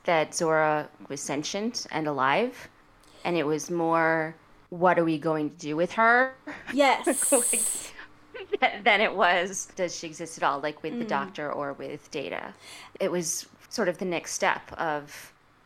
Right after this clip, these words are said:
Speaker 1: "Okay, you're alive.
Speaker 2: Now what?
Speaker 1: What rights do we have to tell her what to do, to ask anything of her, to
Speaker 2: Mm.
Speaker 1: expect her not to destroy us all?"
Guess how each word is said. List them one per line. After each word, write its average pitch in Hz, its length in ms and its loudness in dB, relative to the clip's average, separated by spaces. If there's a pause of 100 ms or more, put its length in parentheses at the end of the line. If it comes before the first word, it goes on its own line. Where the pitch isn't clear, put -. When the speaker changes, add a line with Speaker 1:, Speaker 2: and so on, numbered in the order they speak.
(120)
Speaker 1:
"Okay, 196 260 -2
you're 165 240 -4
alive. 156 680 2 (760)
Speaker 2:
Now 240 300 0
what? - 380 -10 (200)
Speaker 1:
What 208 400 6
rights 196 340 2
do 175 200 -8
we 180 180 -6
have 185 580 0 (600)
to 156 540 -4 (360)
tell 170 260 2
her 170 140 -2
what 160 400 -10
to 170 100 -12
do, 233 360 -2 (140)
to 156 200 -8
ask 151 360 0
anything 151 320 -8
of - 160 -10
her, 127 200 -10 (160)
to 147 300 -8 (500)
Speaker 2:
Mm. 240 420 -8
Speaker 1:
expect 185 480 -2
her 180 140 -4
not 170 220 4
to - 100 -12
destroy - 360 -4
us 147 160 -8
all?" 143 220 -8